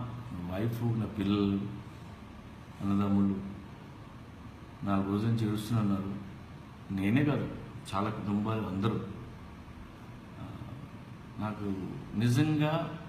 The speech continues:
మీడియా మీద చాలా బాధగా ఉంది. ఎందుకంటే అందరూ తెలుసు, రేపు మళ్ళీ మనం కలుస్తాం కూడా,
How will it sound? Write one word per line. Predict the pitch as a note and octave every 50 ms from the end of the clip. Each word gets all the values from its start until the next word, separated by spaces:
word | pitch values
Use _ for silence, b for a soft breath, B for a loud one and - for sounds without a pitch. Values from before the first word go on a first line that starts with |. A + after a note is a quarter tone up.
| - - - - - - - - - - - - - - - -
మీడియా | G2+ A2 A#2 A#2+ B2 B2
మీద | A#2+ A2+ G#2 G2+ G2 F#2+ F#2+ - - - - - - - - - -
చాలా | G2+ G#2+ B2 B2
బాధగా | A#2+ A#2+ A2+ A2 A2 A2+ A2 G2+
ఉంది. | G2 F#2+ F#2 G#2 G2+ - - - - A2+
ఎందుకంటే | A#2 C3+ C#3+ D3 D3 D3 D3+
అందరూ | C#3+ - A2 B2+ D3 D#3 D#3+ E3 F#3 F3+ E3+
తెలుసు, | E3+ D#3 D3 C#3+ - D#3 D#3+ F3+ G3+ G3 - - - - - - - - - - - - - - A2
రేపు | A2+ A2+ - - A2+
మళ్ళీ | G#2+ A2 A#2 B2 C#3+ D3+
మనం | D#3 D#3 D3+ C#3
కలుస్తాం | - B2 B2+ B2 - C#3+ C#3 B2
కూడా, | A2 G2 G2 G2+ G2+